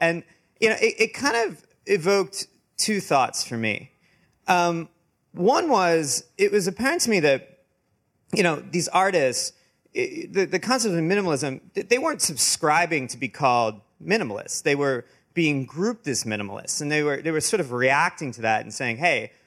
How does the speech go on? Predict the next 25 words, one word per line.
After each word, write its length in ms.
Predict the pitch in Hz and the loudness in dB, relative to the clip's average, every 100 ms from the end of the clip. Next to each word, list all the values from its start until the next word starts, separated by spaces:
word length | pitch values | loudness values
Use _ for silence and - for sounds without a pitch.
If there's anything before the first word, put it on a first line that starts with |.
| _ - | _ -2
what 100 | 202 | 2
does 80 | |
that 120 | 214 208 | 2 2
even 200 | 160 147 | 0 0
mean? 240 | 170 135 | 0 0
Why 160 | 135 139 | 0 0
am, 120 | 139 | -2
why 200 | 147 156 | 0 0
am 80 | 160 | 2
I 140 | 131 - _ | -2 -4 _
part 260 | - 165 156 | -2 0 0
of 80 | 123 | -2
this 200 | 113 - | -4 -4
group?" 380 | 165 180 107 - _ _ _ _ _ - - - - - _ _ - | -2 -2 -2 -8 _ _ _ _ _ -18 -14 -14 -14 -20 _ _ 2
And, 440 | 202 196 196 180 - _ _ _ - | 4 4 0 -2 -8 _ _ _ -2
you 80 | 233 | 2
know, 100 | 214 | 2
that's, 320 | 208 262 - | 2 0 0
that's 200 | 233 247 | 0 2
a 60 | 262 | 0
little 300 | 190 196 214 | 2 2 4
bit 440 | 180 165 147 - - | 4 4 2 -6 -6
how 320 | 175 147 156 - | 0 2 2 2
I 140 | 170 | -2
felt, 480 | - 143 123 120 | 0 2 2 2